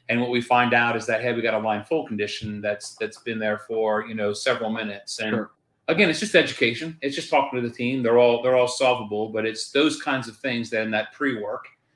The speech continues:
Speaker 1: that we talk about and put back onto our customer, the importance of, like, hey, have we done everything that we need to do to bring that team together,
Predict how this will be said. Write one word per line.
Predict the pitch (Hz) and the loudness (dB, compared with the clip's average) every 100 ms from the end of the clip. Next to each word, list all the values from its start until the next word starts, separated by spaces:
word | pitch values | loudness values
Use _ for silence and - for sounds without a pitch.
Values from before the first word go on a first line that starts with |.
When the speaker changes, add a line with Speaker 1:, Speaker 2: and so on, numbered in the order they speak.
| _ _ | _ _
Speaker 1:
that | - 120 | -4 -2
we | 120 | -2
talk | 120 120 110 | 0 0 2
about | 104 107 110 | 2 2 2
and | 107 | -2
put | 139 117 | -4 0
back | 120 110 | 0 0
onto | 120 117 | -2 -2
our | 107 104 | -2 -2
customer, | 139 127 - 113 | -2 -2 -4 -6
the | 107 | -4
importance | 107 104 120 113 110 | -6 -2 -2 -2 -6
of, | 107 | -6
like, | 110 107 | -4 -4
hey, | - 120 | -2 -2
have | 113 107 | -2 -6
we | |
done | 110 123 123 | -4 -2 2
everything | 127 151 139 143 | 2 2 0 0
that | 131 | 0
we | 120 | -2
need | 123 120 110 | -4 -4 -6
to | |
do | 110 107 | -6 -8
to | 107 | -6
bring | 110 131 131 | -4 -2 0
that | 127 - | -2 -6
team | - 120 113 | -8 -6 -4
together, | 117 107 104 147 | -4 -6 -2 -4